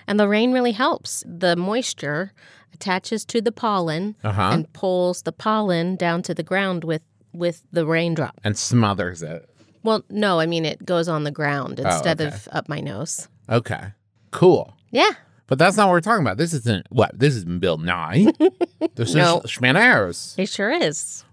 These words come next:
Speaker 2: We're talking about group chats.
Speaker 1: Um, I wanted to go down memory lane just a little bit.
Speaker 2: Okay.
Speaker 1: With the group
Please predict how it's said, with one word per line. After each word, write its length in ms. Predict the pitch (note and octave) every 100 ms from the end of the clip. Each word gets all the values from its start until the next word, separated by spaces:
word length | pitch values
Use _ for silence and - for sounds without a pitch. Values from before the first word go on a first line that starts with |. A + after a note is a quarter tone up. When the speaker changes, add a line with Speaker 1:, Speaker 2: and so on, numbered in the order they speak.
| -
Speaker 2:
We're 100 | B2
talking 220 | G#3 A3+
about 240 | A3+ D#3
group 340 | A2 C3 E3+ -
chats. 680 | - F#2+ G1+ - - - - -
Speaker 1:
Um, 340 | A3+ A#3 A#3+ -
I 120 | B3
wanted 260 | D#4 G#4 -
to 100 | C4+
go 200 | A3+ G#3+
down 480 | G#3 G3 F#3+ F#3 E3+
memory 360 | F3 F3 F3
lane 440 | D#3 E3 F#3+ E3+ D#3
just 260 | - - F#3
a 60 |
little 640 | D3+ C#3+ D3+ E3+ B3 D#3+ B2+
bit. 440 | C#3 - A#2 F3
Speaker 2:
Okay. 480 | A#2+ - G#2 F2 G#2 - _ -
Speaker 1:
With 200 | F3+ -
the 100 | D#3
group 340 | D#3+ E3+ D#3+